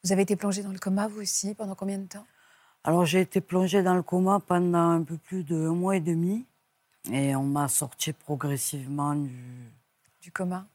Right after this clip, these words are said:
Speaker 2: du coma.
Speaker 1: Comment vous avez apprivoisé, vous ? Parce qu'en effet, Olivier nous disait, « J'avais neuf ans, finalement, ma vie d'avant, je m'en souviens pas trop, j'ai grandi avec cette apparence-là. »
Speaker 2: Ouais.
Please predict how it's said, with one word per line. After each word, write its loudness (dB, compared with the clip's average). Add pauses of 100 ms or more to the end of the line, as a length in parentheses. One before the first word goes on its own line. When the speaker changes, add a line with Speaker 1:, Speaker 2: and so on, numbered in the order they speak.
(140)
Speaker 2:
du -14
coma. -6
Speaker 1:
Comment 2
vous -2
avez 4
apprivoisé, 0
vous ? 0
Parce 0
qu'en -2
effet, 2
Olivier 2
nous 0
disait, « 0
J'avais 2
neuf 2
ans, 0
finalement, 0
ma 2
vie -4
d'avant, 2
je -6
m'en -6
souviens -6
pas -2
trop, 0
j'ai -2
grandi 0
avec 0
cette -10
apparence-là. » -2
Speaker 2:
Ouais. -8